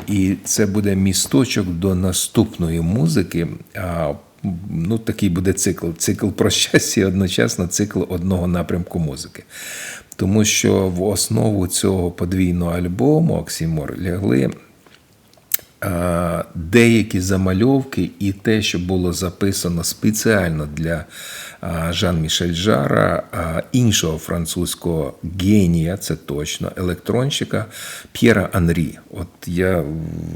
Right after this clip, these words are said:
більше під нього підчитав, не хочу сказати, що я дуже,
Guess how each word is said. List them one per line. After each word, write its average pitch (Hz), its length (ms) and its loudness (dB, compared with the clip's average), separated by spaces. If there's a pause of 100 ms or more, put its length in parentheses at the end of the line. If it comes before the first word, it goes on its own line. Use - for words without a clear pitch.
більше 87 420 2
під 82 220 -6
нього 82 240 2
підчитав, 117 580 0
не 90 100 2
хочу 85 260 -2
сказати, 85 420 -2
що - 160 -4
я 73 60 -2
дуже, 80 360 -4